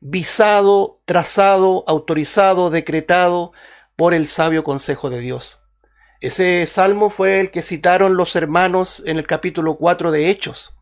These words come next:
capítulo cuatro, verso veintisiete al veintiocho. Todo está trazado de antemano, porque lo que ocurrió en Jerusalén, decían ellos, en esa oración tremenda,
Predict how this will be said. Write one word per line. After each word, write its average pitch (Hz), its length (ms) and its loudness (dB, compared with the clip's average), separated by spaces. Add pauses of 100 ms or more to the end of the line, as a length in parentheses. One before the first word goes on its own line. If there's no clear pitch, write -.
(440)
capítulo 147 460 -2
cuatro, 160 280 0
verso 156 200 0
veintisiete 151 480 -4
al 143 60 -2
veintiocho. 147 640 -4
Todo 190 340 0
está 185 480 0 (340)
trazado 170 560 2
de 170 80 2
antemano, 160 680 -4 (500)
porque 160 320 0
lo 160 160 2
que 175 80 2
ocurrió 151 460 2
en 214 100 2
Jerusalén, 185 640 2
decían 190 400 0
ellos, 220 360 2 (440)
en 151 140 -6
esa 170 240 0
oración 165 420 0
tremenda, 196 640 0